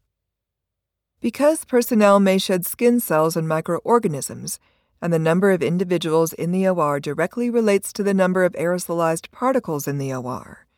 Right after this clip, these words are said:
perioperative teams should limit the number of personnel present in the O R, as well as the traffic entering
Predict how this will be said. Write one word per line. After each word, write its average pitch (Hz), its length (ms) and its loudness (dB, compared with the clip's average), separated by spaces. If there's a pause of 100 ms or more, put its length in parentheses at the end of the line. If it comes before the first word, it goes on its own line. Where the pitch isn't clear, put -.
(640)
perioperative 240 600 2
teams 175 340 -2
should 185 220 -2
limit 247 260 2
the 165 80 -6
number 165 340 0
of 160 160 0
personnel 185 520 0
present 165 480 -4
in 156 80 -4
the 147 160 -4
O 143 120 -4
R, 180 380 0 (500)
as - 200 -10
well 147 160 2
as 143 100 -4
the 143 140 -10
traffic 147 420 -8
entering 202 580 0